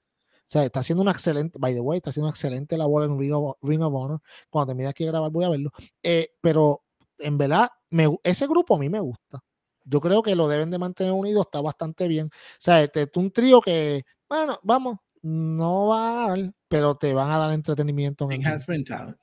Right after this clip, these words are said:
Speaker 1: Eh, sí, pero es buen enhancement talent.
Speaker 2: Ok.
Speaker 1: Tú sabes. Ajá.
Speaker 2: Ahora vamos a la joya de la noche, Peyot.
Speaker 1: La, la joya de la noche, sí.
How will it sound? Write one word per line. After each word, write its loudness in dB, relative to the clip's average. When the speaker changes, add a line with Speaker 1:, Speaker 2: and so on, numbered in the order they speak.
Speaker 1:
Eh, -10
sí, -6
pero 4
es 2
buen 8
enhancement -4
talent. -14
Speaker 2:
Ok. -12
Speaker 1:
Tú -18
sabes. -12
Ajá. -8
Speaker 2:
Ahora -2
vamos -4
a -4
la -6
joya -4
de -6
la -6
noche, -10
Peyot. -18
Speaker 1:
La, -16
la 0
joya -2
de -10
la -12
noche, -12
sí. -20